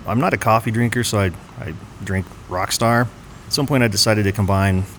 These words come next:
lemonade-flavored Rockstar with the chili beer, half and half, and it was delicious. And, uh, so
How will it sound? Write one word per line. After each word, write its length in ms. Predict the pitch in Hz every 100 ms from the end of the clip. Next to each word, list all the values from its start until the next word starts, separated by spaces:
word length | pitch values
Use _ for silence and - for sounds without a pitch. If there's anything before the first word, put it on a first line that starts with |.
| -
lemonade-flavored 760 | 101 110 107 98 98 107 98 95
Rockstar 580 | 98 95 - 95 95 95
with 140 | 90
the 80 | 92 -
chili 300 | - 139 107
beer, 380 | 90 90 90 90 - - - - -
half 260 | - 110 98
and 80 | 95
half, 420 | 107 104 90 - - - - -
and 100 | 107
it 40 |
was 120 | 107
delicious. 580 | 95 104 113 - - - -
And, 300 | 98 95 95
uh, 240 | 92 92 90 - - - - - -
so 320 | - 104 98